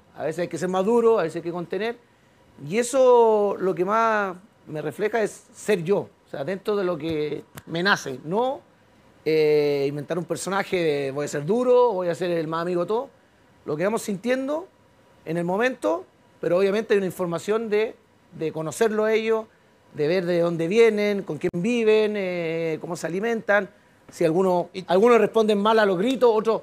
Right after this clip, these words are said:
Speaker 1: responden bien
Speaker 2: Claro,
Speaker 1: a los gritos.
Speaker 2: es, es que ese,
Speaker 1: Es,
Speaker 2: ese es el tema
Speaker 1: es
Speaker 2: que te iba a decir. A, todos aquellos que no fueron técnicos porque tienen hijos, tienen más de un hijo, saben que dentro de una pareja hay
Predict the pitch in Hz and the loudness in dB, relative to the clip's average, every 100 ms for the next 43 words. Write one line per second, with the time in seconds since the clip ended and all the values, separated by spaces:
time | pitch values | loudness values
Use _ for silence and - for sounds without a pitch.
0 | - - 180 214 214 208 220 247 226 233 | -8 -10 -6 -2 -2 2 2 4 2 2
1 | 226 254 247 285 254 277 - - 247 277 | 2 0 0 0 -2 -4 -6 -10 -6 -4
2 | 233 220 262 240 226 240 240 233 254 180 | -4 -2 -2 0 0 2 0 0 -4 -4
3 | 190 180 _ 233 262 208 254 226 233 196 | -10 -12 _ 0 2 0 -2 -2 -2 -4
4 | 196 175 226 214 240 240 196 175 175 196 | -6 -4 -4 -2 0 0 -2 -2 -2 -2
5 | 240 226 170 190 180 202 196 175 196 226 | -2 -4 -4 -6 -6 -6 -6 -4 -2 0
6 | 240 226 175 220 180 _ 139 165 _ _ | 0 -4 -4 -8 -8 _ -20 -20 _ _
7 | _ - 208 214 220 185 185 190 196 196 | _ -6 -2 -2 -2 -4 -4 -4 -6 -4
8 | 202 190 202 220 202 214 247 - 180 165 | -4 -4 -4 -4 -2 0 0 0 -2 -2
9 | 151 | -4